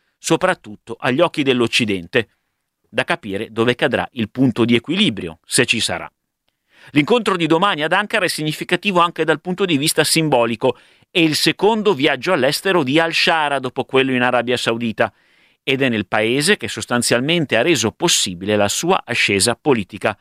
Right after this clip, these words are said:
La copertura della Turchia ai ribelli che hanno fatto cadere Assad è stata infatti determinante. Possiamo tranquillamente dire che Erdogan sia il principale attore esterno nella Siria di oggi.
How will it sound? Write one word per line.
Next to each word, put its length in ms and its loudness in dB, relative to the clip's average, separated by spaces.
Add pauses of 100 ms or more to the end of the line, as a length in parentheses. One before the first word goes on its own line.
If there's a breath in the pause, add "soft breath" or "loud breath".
(460)
La 120 0
copertura 560 2
della 240 0
Turchia 460 -2
ai 60 0
ribelli 500 -2
che 100 -4
hanno 180 -2
fatto 320 -4
cadere 360 0
Assad 360 -2 (320 soft breath)
è 120 -2
stata 320 0
infatti 520 -4
determinante. 840 -2 (580 soft breath)
Possiamo 340 2
tranquillamente 760 0
dire 360 2
che 120 -2
Erdogan 480 0
sia 160 0
il 80 -4
principale 600 0
attore 340 -2
esterno 440 -2 (240 soft breath)
nella 260 2
Siria 360 2
di 140 -2
oggi. 380 -2